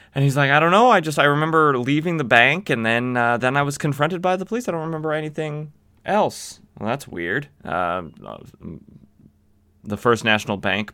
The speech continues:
person wants the, wants the messenger arrested because he's a thief. Uh, but we then move on to something that is occurring at the ex-, exact same moment as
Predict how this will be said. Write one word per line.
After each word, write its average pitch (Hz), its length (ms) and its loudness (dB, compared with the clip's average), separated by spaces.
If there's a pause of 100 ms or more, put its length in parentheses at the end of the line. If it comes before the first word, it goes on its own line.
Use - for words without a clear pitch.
person 110 400 -6
wants 101 260 -8
the, 95 420 -8
wants - 500 -16
the 98 120 -10
messenger 98 520 -6
arrested 104 380 -4
because 107 220 -6
he's 98 160 -8
a 92 60 -12
thief. 175 400 -4 (1300)
Uh, 98 340 0
but 98 300 0 (340)
we 104 200 -2
then 110 260 0
move 110 200 0
on 123 440 2 (680)
to 131 220 -2
something 131 360 -2
that 117 120 -2
is 107 80 -4
occurring 113 420 -4
at 104 120 -10
the 107 120 -4
ex-, - 460 -12 (100)
exact 113 300 0
same 110 220 -2
moment 107 360 -2
as - 480 -8